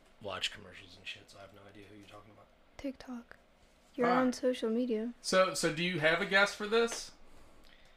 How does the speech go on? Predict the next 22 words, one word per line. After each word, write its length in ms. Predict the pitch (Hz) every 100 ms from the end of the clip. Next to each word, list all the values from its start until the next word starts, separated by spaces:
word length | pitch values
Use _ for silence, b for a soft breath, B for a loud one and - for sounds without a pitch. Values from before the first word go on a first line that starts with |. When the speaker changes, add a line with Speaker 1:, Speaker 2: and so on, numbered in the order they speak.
| b b b b b b _ _
Speaker 1:
Uh, 640 | 143 127 127 123 123 123 117 - _ - - - _ _ _ _ - _ _ _ _ _ _ _ - - -
top 240 | - 123 117
five 200 | 120 104
favorite 240 | 113 110
women 260 | 110 107 104
to 80 |
look 220 | 101 104 123
at? 220 | 120 - B B B B B B
Speaker 3:
I, 240 | 190 247 165
I 40 |
mean, 140 | 185 190
I'm, 300 | 196 208 214
I'm 180 | 190 247
pretty 200 | - 214
sure 160 | - 185
that's 200 | 175 -
pretty 280 | - 175
close. 420 | 151 175 151 131 -
What's 220 | 208 196
your 140 | 175
guess, 280 | 143 120 113
Ava? 320 | 127 120 123